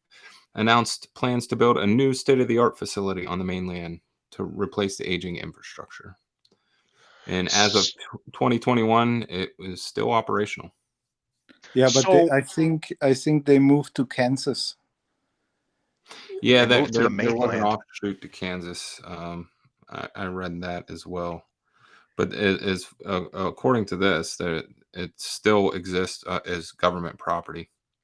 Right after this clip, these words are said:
Speaker 1: under a different department.
Speaker 2: So, Seth, am I understanding you right? So this went from Department of Homeland Security to the Department of Agriculture, back to the Department of Homeland Security?
Speaker 1: Well, it went from Department of Defense to the
Speaker 2: Oh, that's
Speaker 1: Department
Speaker 2: what
Speaker 1: of
Speaker 2: it was.
Speaker 1: Ag-,
Speaker 2: Okay.
Speaker 1: Agriculture.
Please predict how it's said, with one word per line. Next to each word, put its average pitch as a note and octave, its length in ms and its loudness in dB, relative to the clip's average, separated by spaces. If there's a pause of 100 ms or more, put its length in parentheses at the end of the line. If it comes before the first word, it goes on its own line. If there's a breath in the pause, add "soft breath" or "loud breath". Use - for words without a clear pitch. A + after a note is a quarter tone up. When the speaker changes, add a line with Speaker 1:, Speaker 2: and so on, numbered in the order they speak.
(400)
Speaker 1:
under G2+ 260 4
a F2 80 0
different F2 280 -4
department. - 440 -14 (380)
Speaker 2:
So, - 260 2
Seth, F#3+ 280 2
am F3+ 100 4
I A3 120 4
understanding G#3+ 520 0
you E3+ 80 2
right? E3+ 220 0
So D3+ 340 0 (100)
this D#3+ 260 0
went G#3 300 -4
from D#3+ 460 -2
Department F3+ 400 -2
of F#3 60 0
Homeland F#3 340 0
Security E3+ 480 0
to - 160 -6
the B2+ 100 -6
Department E3 380 -2
of C3+ 80 -2
Agriculture, D3 640 -2
back B2+ 280 -4
to - 80 -6
the F3+ 120 -4
Department A3+ 360 -2
of G#3+ 80 -2
Homeland A3+ 260 -4
Security? C#4 360 -6 (800 loud breath)
Speaker 1:
Well, B2 280 12
it A2 40 2
went A#2+ 180 2
from G2+ 240 2
Department F#2 400 -2
of F2 100 -6
Defense G2+ 600 -4
to F2+ 240 -10
the F2 220 -10
Speaker 2:
Oh, C#3 180 4
that's G2 240 0
Speaker 1:
Department F2 40 -12
Speaker 2:
what F2+ 100 -10
Speaker 1:
of E2+ 60 -12
Speaker 2:
it F2+ 40 -8
was. F2+ 100 -8
Speaker 1:
Ag-, - 80 -12
Speaker 2:
Okay. - 160 -12
Speaker 1:
Agriculture. F2+ 760 -8